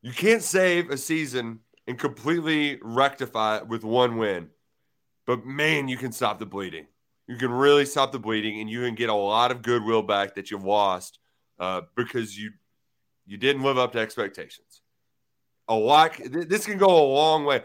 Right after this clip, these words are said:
especially now that Louisville and their fans have hope once again. This is going to be maybe the most, uh, tightly contested Governor's Cup game, uh, going into it since they've moved it to the end of Thanksgiving weekend.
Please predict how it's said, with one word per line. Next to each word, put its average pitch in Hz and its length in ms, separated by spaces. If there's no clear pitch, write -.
especially 170 640
now 131 160
that 127 120
Louisville 113 480
and 107 120
their 110 120
fans 107 300
have 123 160
hope 110 260
once 92 240
again. 76 180
This 151 240
is 196 120
going 175 240
to 156 60
be 135 340
maybe 202 400
the 190 100
most, 170 360
uh, 139 240
tightly 151 360
contested 127 560
Governor's 113 400
Cup 104 240
game, 101 380
uh, - 40
going 127 340
into 123 400
it 85 160
since 143 340
they've 120 160
moved 113 280
it 95 80
to 104 120
the 95 80
end 92 120
of 87 80
Thanksgiving 82 480
weekend. 69 360